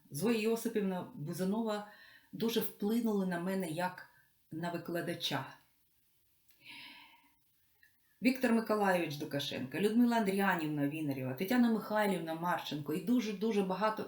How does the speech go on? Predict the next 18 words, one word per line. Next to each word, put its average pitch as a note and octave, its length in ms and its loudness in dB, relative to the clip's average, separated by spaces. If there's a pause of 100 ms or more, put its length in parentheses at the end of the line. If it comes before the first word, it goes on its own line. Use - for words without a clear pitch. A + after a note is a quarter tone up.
інших A#3 580 6
моїх F3+ 420 -4
колег A3+ 500 -2 (540)
вплинули A#3 680 4
на G3 140 2
мене G3+ 320 0
як F#3+ 360 -2 (520)
на F3+ 240 -2
адміністратора, D#3 1160 -4 (220)
як D#3 500 -6
на E3 140 -2
викладача E3 680 -2
також. - 680 -6 (580)
І G3+ 420 2 (380)
продовжують F#3+ 800 2 (180)
на D#3+ 80 -6
мене D#3+ 260 -6
впливати. D3+ 840 -10